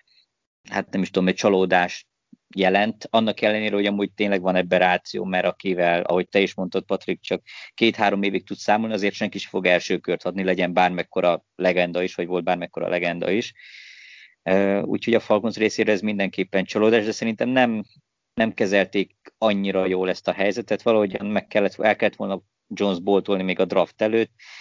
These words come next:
és szerintem akkor lehetett volna valahogy egy ilyen elsőkörös pick környéki cetlit szerezni, akár jövő évi, akár nem tudom én, két év múlva, azzal is bentebb lettek volna, legalábbis szerintem. Így ez ilyen,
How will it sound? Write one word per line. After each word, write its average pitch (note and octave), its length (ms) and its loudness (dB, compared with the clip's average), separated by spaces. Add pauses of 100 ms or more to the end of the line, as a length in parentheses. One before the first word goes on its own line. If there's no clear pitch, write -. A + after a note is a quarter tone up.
(100)
és - 560 -2
szerintem G#2 500 -2
akkor G2+ 220 -4
lehetett F#2+ 340 -2
volna F2 260 -4
valahogy E2+ 340 -2
egy F2 120 -2
ilyen F2 160 -2
elsőkörös F2 960 -2 (480)
pick - 280 0
környéki F#2 880 0 (420)
cetlit F2+ 420 0
szerezni, G#2 400 0
akár F2 320 0
jövő G2 260 0
évi, F#2 260 0
akár D#2+ 320 0
nem E2 160 -4
tudom C#2+ 160 -10
én, D2+ 120 -8
két F#2+ 280 -2
év F#2 140 2
múlva, F#2 420 0 (460)
azzal F#2+ 300 0
is E2+ 120 -6
bentebb F2 340 0
lettek F2 360 -4
volna, F2 480 -2
legalábbis F2 500 0
szerintem. A2+ 600 -2 (400)
Így G2 180 0
ez F#2+ 140 4
ilyen, G2+ 440 2